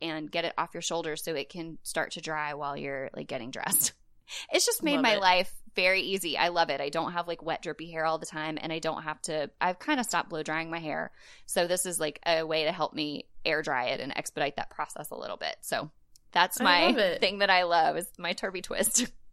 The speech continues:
Speaker 2: And sometimes it's the simple stuff that you use every day
Speaker 1: Yes.
Speaker 2: that actually makes you feel better because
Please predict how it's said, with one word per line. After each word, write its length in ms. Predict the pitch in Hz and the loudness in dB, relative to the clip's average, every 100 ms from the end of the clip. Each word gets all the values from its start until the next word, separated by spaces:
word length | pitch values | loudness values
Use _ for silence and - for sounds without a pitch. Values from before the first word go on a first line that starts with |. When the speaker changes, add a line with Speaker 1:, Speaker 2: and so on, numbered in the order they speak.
| - - - - - - 294 | -8 -2 0 -2 -10 -2 0
Speaker 2:
And 80 | |
sometimes 380 | 294 381 466 440 | 2 2 2 4
it's 140 | 320 - | 2 2
the 100 | 254 | 2
simple 320 | - 247 294 | 2 4 2
stuff 220 | 294 226 | 2 0
that 140 | - | -2
you 60 | 190 | -2
use 260 | 185 190 190 | -2 -2 -4
every 320 | 202 196 185 | -6 -4 -2
day 200 | 180 185 | 0 2
Speaker 1:
Yes. 420 | - 294 285 165 165 | 2 4 4 2 2
Speaker 2:
that 120 | 175 | 0
actually 340 | 170 - 196 | 0 0 0
makes 260 | 175 160 - | -2 -4 -4
you 80 | 160 | -4
feel 240 | 170 156 | -4 -4
better 380 | 156 240 196 156 | 0 2 2 -2
because 580 | 156 - 156 151 - | -4 -4 -4 -2 -4